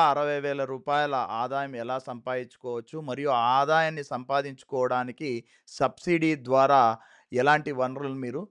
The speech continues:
సృష్టించుకోవచ్చు అనే విషయాన్ని పూర్తిగా ఈ వీడియో ద్వారా తెలియజేయబోతున్నాం. So, దయచేసి ఈ వీడియోని స్కిప్ చేయకండి. మీరు వింటే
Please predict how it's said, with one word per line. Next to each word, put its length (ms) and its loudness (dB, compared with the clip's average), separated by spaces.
సృష్టించుకోవచ్చు 880 2
అనే 180 4
విషయాన్ని 440 2
పూర్తిగా 540 4
ఈ 160 4
వీడియో 320 2
ద్వారా 300 4
తెలియజేయబోతున్నాం. 840 -2
So, 220 6
దయచేసి 500 10
ఈ 60 10
వీడియోని 340 8
స్కిప్ 300 -8
చేయకండి. 520 4
మీరు 280 6
వింటే 460 8